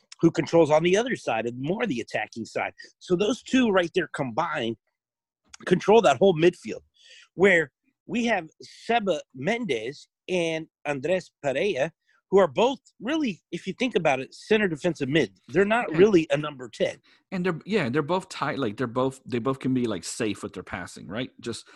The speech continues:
Speaker 1: Yeah.
Speaker 2: square, square, square, square, square, you know? N-, no one's, like, moving it forward and, and, and pressuring the defense.
Speaker 1: And then, of course, Kyle doesn't really move up.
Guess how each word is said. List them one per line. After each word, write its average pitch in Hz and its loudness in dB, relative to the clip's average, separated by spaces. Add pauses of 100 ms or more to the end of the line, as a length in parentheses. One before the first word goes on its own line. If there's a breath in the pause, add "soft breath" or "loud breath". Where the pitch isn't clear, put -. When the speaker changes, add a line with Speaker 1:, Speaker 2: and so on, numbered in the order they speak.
Speaker 1:
Yeah. 131 0
Speaker 2:
square, 127 -4
square, 113 -2
square, 107 -6
square, 101 -8
square, 78 -12
you 98 -8
know? 233 -6 (160)
N-, 104 -10 (540)
no 117 -4
one's, 143 0
like, 98 -4
moving 107 -2
it 85 -8
forward 95 -6
and, 85 -12
and, 85 -14
and 98 -8 (180)
pressuring 117 -4
the 92 -8
defense. - -12 (540)
Speaker 1:
And 170 2
then, 180 2 (600)
of 147 -2
course, 185 6
Kyle 147 -2
doesn't 135 -2
really 139 -4
move 127 -4
up. 120 2